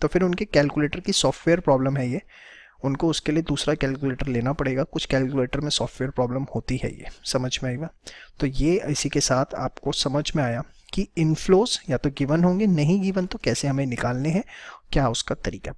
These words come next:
बहुत इंपॉर्टेंट वीडियो, जिसने ये समझ ली उसका कैपिटल बजटिंग फिफ्टी परसेंट खत्म होता है। चलिए एक नई चीज़ सीखते हैं। In case inflow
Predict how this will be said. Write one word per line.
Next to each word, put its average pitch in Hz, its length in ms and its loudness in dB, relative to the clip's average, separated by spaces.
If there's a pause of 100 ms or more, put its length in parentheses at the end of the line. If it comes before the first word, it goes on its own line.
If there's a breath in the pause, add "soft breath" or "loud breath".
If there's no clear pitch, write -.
(120)
बहुत 180 300 4
इंपॉर्टेंट 151 460 0
वीडियो, 156 200 0 (100)
जिसने - 280 0
ये 196 120 4
समझ 147 360 2
ली 160 100 -2
उसका 180 420 2 (440 loud breath)
कैपिटल 180 460 4 (140)
बजटिंग 156 380 0
फिफ्टी 147 320 -4
परसेंट - 460 -6
खत्म - 220 -8
होता - 300 -12
है। - 80 -14 (1300 loud breath)
चलिए 143 220 2
एक 147 140 -4
नई 160 120 4
चीज़ 180 220 0
सीखते - 300 -2
हैं। 190 180 2 (760 loud breath)
In 226 140 8
case 277 300 4
inflow 240 460 4